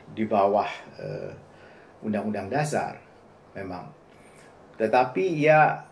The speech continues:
apabila, maksud saya apabila dia tidak,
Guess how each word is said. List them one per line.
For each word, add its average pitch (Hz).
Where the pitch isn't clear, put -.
apabila, 120
maksud 117
saya 139
apabila 123
dia 120
tidak, 113